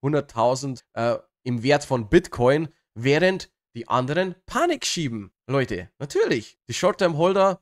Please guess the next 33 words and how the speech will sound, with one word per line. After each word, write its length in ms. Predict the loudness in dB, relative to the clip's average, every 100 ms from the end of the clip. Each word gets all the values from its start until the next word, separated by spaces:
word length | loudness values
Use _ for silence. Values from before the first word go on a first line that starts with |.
| _
und 160 | -8 -4
die 60 |
Neuen 320 | 0 0 -2 -4
im 180 | -4
Space 440 | -4 -4 0 0 -2
verkaufen 720 | -8 -2 2 2 0 -8 -6
wieder 300 | -4 0 2
mal, 300 | 2 2 0
abermals, 800 | 0 2 2 2 2 2 0 -4
hier, 200 | -6 -4
wie 140 | -4
wir 120 | -4 -6
sehr 220 | -4 -4
schön, 240 | -4 -10
äh, 180 | -8 -8
sehen 260 | -6 -8 -8
können, 220 | -8 -8
hoffentlich, 420 | -8 -8 -8 -8 -14 -20 -20 _
im 240 | -2 -2 -4
Minus. 500 | -4 -2 0 0 -2
Ja, 120 | 0
also 160 | 0 -2
die 80 | -6
Short-Term-Holder, 800 | -4 -2 -2 -2 -2 -2 -2 -6 _
Profit 420 | -2 0 -4 -8 -6
Loss 360 | 0 0 0
to 100 | -6
Exchange, 480 | -8 -8 -8 -6 -6 -6
also 180 | -8
die 120 | -10 -10
verkaufen 720 | -10 -6 -4 -4 -4 -10 -10 _ _
ihre 220 | -4 -4
Bitcoins 760 | -4 -6 -6 -2 -2 -2 -6